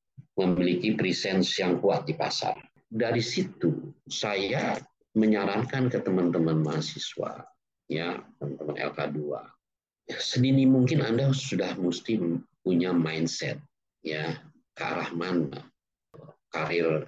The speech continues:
eh, di bidang hukum. Saya nggak bicara hanya lawyer, gitu ya. Saya, saya juga bicara juga dengan profesi juris atau hukum yang lain. Di A H P, kalau bisa dibilang rumah sakitnya udah,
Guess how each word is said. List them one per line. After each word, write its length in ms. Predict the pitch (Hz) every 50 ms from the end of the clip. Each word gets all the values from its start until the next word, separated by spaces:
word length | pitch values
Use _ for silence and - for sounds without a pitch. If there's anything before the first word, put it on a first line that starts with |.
| - _ _
eh, 180 | - 76 73 71 73
di 80 | 78 76
bidang 320 | 76 80 76 73 73 -
hukum. 320 | - - - - 151 147 - - - _ _ _ _ _ _ _ _ -
Saya 280 | - - 120 110 110 92
nggak 80 | 92 85 80
bicara 240 | 87 85 82 82 85
hanya 160 | 85 82 80 80
lawyer, 360 | 80 82 82 78 78 73 76 78 - -
gitu 120 | - - -
ya. 100 | - - -
Saya, 320 | - - 90 90 92 92 73 - - -
saya 200 | - - 90 87 85
juga 200 | 78 78 82 80
bicara 480 | 76 71 - 76 76 78 82 92 98 87
juga 240 | 73 76 76 76 71
dengan 240 | 71 71 73 73 71
profesi 560 | - 71 67 - 71 73 - - - 82 73
juris 400 | - 78 73 - 82 78 - -
atau 320 | - - - 82 78 76
hukum 400 | - - - - - - 82 76
yang 240 | 80 76 69 69 69
lain. 360 | 69 71 69 - - - - - _ _ _
Di 160 | _ 123 127 123
A 80 | 131
H 280 | 131 127 165 175 - - -
P, 200 | 76 69 69 71 - - - _ _ _ _ _ _ _
kalau 200 | - 110 123 120
bisa 200 | 113 - - 120
dibilang 400 | 110 113 95 98 104 135 151 156
rumah 280 | 139 135 120 123 120 120
sakitnya 480 | - 117 120 - - 110 123 139 151 -
udah, 440 | 101 95 87 85 98 98 98 98